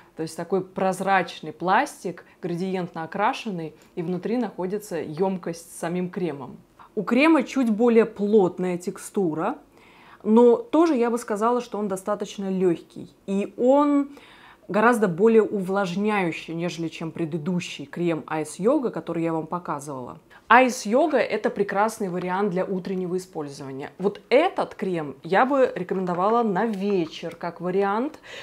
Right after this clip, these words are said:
Хочу еще дольше его протестировать, и я думаю, что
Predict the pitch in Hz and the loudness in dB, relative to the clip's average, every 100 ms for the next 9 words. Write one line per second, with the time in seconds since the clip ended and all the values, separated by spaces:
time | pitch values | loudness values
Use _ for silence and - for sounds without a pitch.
0 | - - 190 262 262 262 247 202 190 247 | -16 -4 -2 2 0 0 -2 -2 2 6
1 | 233 - 175 170 185 180 185 - 320 320 | 6 4 -6 -6 -6 -4 -6 -4 -2 0
2 | 196 - 202 208 202 202 214 208 196 - | -2 -2 -6 -2 0 2 0 -2 -4 -6
3 | 190 190 | -2 -2